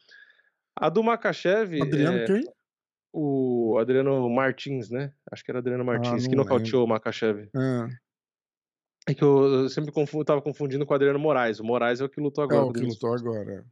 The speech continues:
Speaker 1: É... então, aí a questão que tavam falando é: tipo, Ah, faz um vídeo analisando as lutas do Makhachev com os dois grapplers que ele lutou, né? Que foi o principais, né? O Davi Ramos e o Thiago Moisés.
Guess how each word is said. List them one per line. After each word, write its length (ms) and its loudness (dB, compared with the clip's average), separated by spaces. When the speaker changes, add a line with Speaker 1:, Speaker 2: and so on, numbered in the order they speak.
Speaker 1:
É... 760 2
então, 380 -2
aí 580 2
a 160 -2
questão 360 0
que 60 -16
tavam 200 2
falando 320 2
é: 120 2
tipo, 200 -10
Ah, 160 -2
faz 180 -2
um 80 0
vídeo 200 -2
analisando 480 0
as 80 -2
lutas 220 -4
do 60 -4
Makhachev 600 -2
com 380 2
os 420 -2
dois 440 4
grapplers 440 0
que 80 -8
ele 80 -4
lutou, 320 -4
né? 180 -6
Que 220 -20
foi 320 2
o 340 0
principais, 500 0
né? 120 -2
O 20 0
Davi 280 0
Ramos 440 0
e 40 2
o 60 2
Thiago 260 0
Moisés. 440 -4